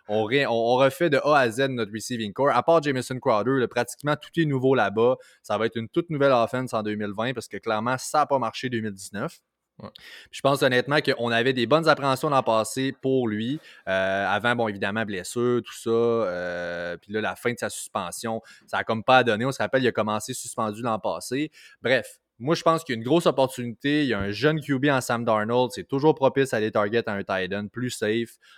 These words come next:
Speaker 1: Moi, je vois un excellent upside, puis il est vraiment talentueux. Faut
Speaker 2: Ouais,
Speaker 1: pas
Speaker 2: c'est ça.
Speaker 1: sleep sur ce gars-là. Il a le talent qu'il faut.
Speaker 2: Le, le talent est là.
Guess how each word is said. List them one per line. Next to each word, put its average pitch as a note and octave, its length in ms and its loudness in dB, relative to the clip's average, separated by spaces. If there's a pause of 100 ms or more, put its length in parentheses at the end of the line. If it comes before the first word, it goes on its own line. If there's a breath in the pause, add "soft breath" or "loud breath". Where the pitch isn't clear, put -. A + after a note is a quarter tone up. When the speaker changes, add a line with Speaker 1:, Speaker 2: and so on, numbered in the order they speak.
(100)
Speaker 1:
Moi, A#2+ 120 0
je G#2+ 120 -4
vois G#2+ 160 0
un G2+ 140 -4
excellent B2+ 360 0
upside, B2 380 0
puis G2 100 -20
il G2 160 -10
est G2 140 -8
vraiment A#2 340 0
talentueux. G#2+ 640 -4
Faut G#2+ 160 -8
Speaker 2:
Ouais, A#2 120 -8
Speaker 1:
pas B2+ 220 4
Speaker 2:
c'est - 120 -12
ça. A2 40 -12
Speaker 1:
sleep A#2 320 -6 (100)
sur A#2 280 -4
ce A2+ 140 -4
gars-là. G2 420 -2 (340 soft breath)
Il G#2 120 -4
a A#2+ 60 4
le A#2 80 -2
talent G#2 300 0
qu'il - 140 -16
faut. D2+ 260 -16
Speaker 2:
Le, A2 240 -8
le A#2+ 160 -6
talent C#3 260 0
est C3 140 2
là. B2+ 260 2